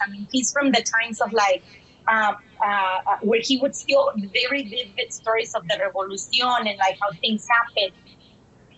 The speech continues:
And he would tell you, "No, the border crossed us," and, and not in a bad way, but listening to the story of, like, what history has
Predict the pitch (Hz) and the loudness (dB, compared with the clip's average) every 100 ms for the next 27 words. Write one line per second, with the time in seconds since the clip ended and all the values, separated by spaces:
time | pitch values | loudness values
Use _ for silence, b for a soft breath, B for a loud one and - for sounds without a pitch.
0 | - 220 226 262 262 262 269 247 226 220 | -2 0 2 4 4 4 0 -2 -4 0
1 | 262 208 - 202 226 254 - 233 - - | 0 0 -2 0 0 0 -2 -6 0 6
2 | 269 269 220 196 b b - 247 277 370 | 6 4 -2 -4 b b 0 4 4 4
3 | 427 339 220 294 262 285 339 320 226 294 | 2 2 2 2 0 0 0 0 -4 -4
4 | 302 339 320 277 254 254 262 277 285 254 | -4 -2 -2 0 -2 2 2 4 4 2
5 | 240 214 226 - 269 262 - 277 254 233 | 0 0 -2 -2 -2 -2 -2 -4 0 2
6 | 233 | 2